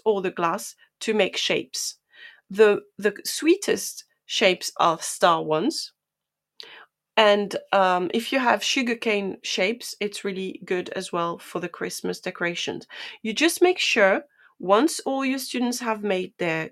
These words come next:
cookie shapes, you need to punch a hole in each cookie with a chopstick. You will be able to thread it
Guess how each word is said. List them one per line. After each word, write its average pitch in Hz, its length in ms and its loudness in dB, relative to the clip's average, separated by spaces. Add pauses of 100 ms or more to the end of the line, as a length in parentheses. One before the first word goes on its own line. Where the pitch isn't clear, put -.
(160)
cookie 175 480 -6
shapes, 165 720 -4 (280)
you 226 200 0
need 254 240 0
to 247 360 0 (300)
punch 311 320 8
a 294 80 4
hole 226 460 0 (320)
in 214 260 4
each - 540 -2 (280)
cookie 240 500 0 (720)
with 226 260 6
a 208 40 2
chopstick. - 680 -2 (800)
You 220 200 -2
will 226 120 6
be 214 120 2
able 196 240 2
to 196 160 -8
thread 269 420 0
it 180 420 -4